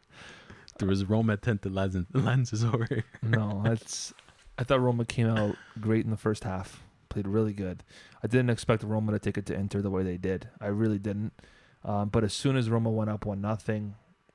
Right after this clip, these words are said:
Speaker 2: they seemed okay, and then they came out in the, they came out at halftime, and it, I think Fonseca must have had a talk with them and said, "Okay, let's go into a shell." It was either that or they totally lost focus, 'cause for twenty minutes, it was an Inter show. Inter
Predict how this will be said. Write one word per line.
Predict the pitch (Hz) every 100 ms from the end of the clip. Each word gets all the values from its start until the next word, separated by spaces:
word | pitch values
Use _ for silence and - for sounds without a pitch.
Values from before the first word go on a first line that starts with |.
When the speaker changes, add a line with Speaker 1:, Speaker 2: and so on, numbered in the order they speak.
| _ _ _ 117
Speaker 2:
they | 113
seemed | - 156 165 143
okay, | 117 - 110 110
and | 104 110
then | 101 95
they | 107
came | - 120 123
out | 117 113
in | 107
the, | 92 -
they | 113 117
came | - 131
out | 123
at | 92
halftime, | 101 104 - 110 110
and | 107 101
it, | - -
I | 113 - _
think | 131 120 - - _ _ -
Fonseca | - 110 113 110 107
must | 107 -
have | 95
had | 101 98 101 _ _ _ _ _ _ _
a | 117
talk | - 107 98
with | 107
them | 110 101
and | 104
said, | 104
"Okay, | 107 104
let's | 104
go | - 107
into | 101 98
a | 98
shell." | - 78 107 - _ _ _ _ _ _
It | 127
was | 120 123
either | 113 107
that | 107 110
or |
they | 101
totally | 101 113 107 101
lost | 92 85 -
focus, | 95 - 101
'cause | - 101 -
for | 107 101
twenty | - 123 120
minutes, | 113 107 104 98 110
it |
was | 104 101
an | 98
Inter | 98 98
show. | - 95 85 95 98
Inter | 101 107 107 104 82